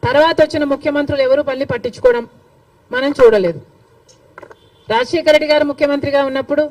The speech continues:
ఆర్థికంగా కూడా వైజాగ్ స్టీల్‌కి వందల కోట్లు ఇచ్చి ఆదుకోవడం జరిగింది. మరి ఆ తర్వాత ఏ ముఖ్యమంత్రులు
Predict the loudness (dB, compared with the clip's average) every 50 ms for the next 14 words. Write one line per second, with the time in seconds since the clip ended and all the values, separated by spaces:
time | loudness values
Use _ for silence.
0 | -6 _ _ _ _ _ _ _ _ _ _ _ _ _ _ _ _ _ _ -10
1 | -6 -4 -4 -2 0 -2 -2 0 -2 -2 0 2 0 2 4 4 2 2 2 -2
2 | -6 -12 _ _ _ _ -4 -2 0 0 2 2 0 0 -2 -6 -6 -6 -6 -6
3 | -8 -8 -8 -8 _ _ _ _ _ _ _ _ _ _ _ _ _ _ _ _
4 | _ -8 -6 -2 0 0 2 4 6 4 4 4 0 -6 -8 -8 -6 -2 -2 -2
5 | 0 0 0 0 2 4 4 4 2 0 0 0 0 0 0 -2 -4 -10 -12 -16
6 | _ _ _ -20 -20 _ _ _ _ _ _ _ _ -8 -4 -2 -2 -2 -2 -4
7 | -6 -4 -2 -2 -2 0 -2 -2 -2 -2 -2 -2 -2 -2 0 0 0 0 0 0
8 | 0 0 0 0 -2 -2